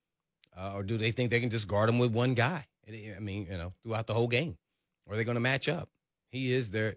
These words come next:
you know, their go-to guy. So they got some other players, but,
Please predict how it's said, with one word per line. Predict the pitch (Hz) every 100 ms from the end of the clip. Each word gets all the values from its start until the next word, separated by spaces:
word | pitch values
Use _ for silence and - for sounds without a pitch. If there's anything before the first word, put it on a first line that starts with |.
| -
you | 104
know, | 87
their | 85 95
go-to | 101 101 110
guy. | 98 104 104
So | - 82
they | 107
got | 160
some | 160 147
other | 147 120
players, | - 123 120 101 - - _ _ _ _ _
but, | 87